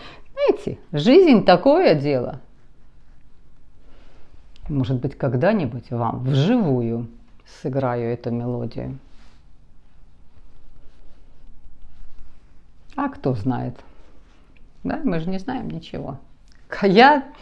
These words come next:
когда мне было двадцать, два-, даже там за, за двадцать лет, вы думаете, я, а, когда-нибудь думала, что я окажусь в Канаде?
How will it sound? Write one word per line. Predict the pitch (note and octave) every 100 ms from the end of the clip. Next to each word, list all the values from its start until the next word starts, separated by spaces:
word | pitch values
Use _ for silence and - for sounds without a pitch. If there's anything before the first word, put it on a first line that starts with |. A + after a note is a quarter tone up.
| - - - -
когда | E3 D#3 E3+
мне | E3+
было | D3+ E3 D3+
двадцать, | C#3+ F3 F#3+ D#3+ C3
два-, | D3
даже | C#3+ D#3 C#3+ D3
там | - B2+ B2 B2+ A#2+
за, | C3 C#3+ E3+
за | C#3+ F3
двадцать | D#3+ D#3 C#3+ D#3 D3+
лет, | C#3+
вы | C#3
думаете, | D3 D#3 D#3+ - D3
я, | D3+ C#3+ C3 C3+ - - - - - - G3+
а, | D3+
когда-нибудь | D#3+ D3+ F3 F3+ D#3 D3 C#3
думала, | D#3 E3 D3+ C3+
что | -
я | C#3+ D#3+ D3
окажусь | C#3+ C3+ D3+ -
в |
Канаде? | - C#3+ G#3 A3+